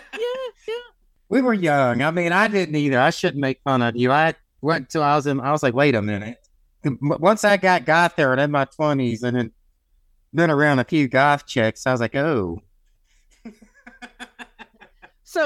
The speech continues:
Speaker 1: this one, I think, was written by Martin Gore, wasn't it?
Speaker 2: Most likely.
Speaker 1: And this was the lead single from their sixth studio album, Music for the Masses.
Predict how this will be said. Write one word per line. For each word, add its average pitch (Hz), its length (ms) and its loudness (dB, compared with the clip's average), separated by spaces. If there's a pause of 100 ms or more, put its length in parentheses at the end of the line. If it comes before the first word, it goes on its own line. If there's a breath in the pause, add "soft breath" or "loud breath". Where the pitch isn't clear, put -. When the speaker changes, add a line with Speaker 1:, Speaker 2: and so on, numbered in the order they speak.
(140)
Speaker 1:
this 453 200 -2
one, 508 140 -6
I 359 80 0
think, 392 240 -8
was 254 160 -4
written 262 240 -4
by 220 160 -2
Martin 208 380 -4
Gore, 180 340 -6
wasn't 175 300 -6
it? 240 100 -8 (380)
Speaker 2:
Most 120 260 0
likely. 104 480 2 (880)
Speaker 1:
And 240 560 -4
this 262 160 -10
was 277 160 -8
the 240 120 -2
lead 233 460 -4
single 254 520 -4
from 226 280 -4
their 220 140 -4
sixth - 400 -12
studio 269 480 -6
album, 214 500 -4
Music 202 360 -8
for 240 100 -10
the 220 100 -6
Masses. 175 720 -8